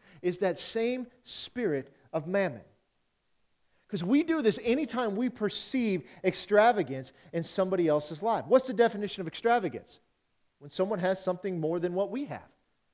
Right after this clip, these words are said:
right? If you've ever seen somebody that bought a new car, it's like, "Why do they need such a nice car? That's so expensive. Why'd they spend all that money on it?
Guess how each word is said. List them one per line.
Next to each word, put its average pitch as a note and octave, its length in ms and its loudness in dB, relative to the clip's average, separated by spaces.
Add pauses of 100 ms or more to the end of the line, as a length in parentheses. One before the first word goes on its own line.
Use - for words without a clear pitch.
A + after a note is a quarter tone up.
(140)
right? A3 280 2 (1600)
If E3+ 140 -4
you've G#3 180 2
ever C#4 180 4
seen C4 220 -2
somebody A3 240 0
that F#3 80 6
bought G3+ 240 2
a G3+ 40 2
new G3 140 0
car, A3 200 -6
it's B2 100 -10
like, A#2 120 -18
"Why F#3+ 120 -16
do C4 80 -10
they A3+ 100 -8
need G3 240 -10
such - 180 -12
a A#2+ 60 -16
nice A2+ 260 -16
car? A#2+ 220 -20 (460)
That's A#3+ 160 -12
so C4+ 220 -8
expensive. E3 540 -12
Why'd A3+ 200 -12
they B3 80 -10
spend G3 360 -12
all A2+ 100 -10
that G2+ 180 -18
money E3+ 200 -14
on F2+ 100 -20
it? - 40 -20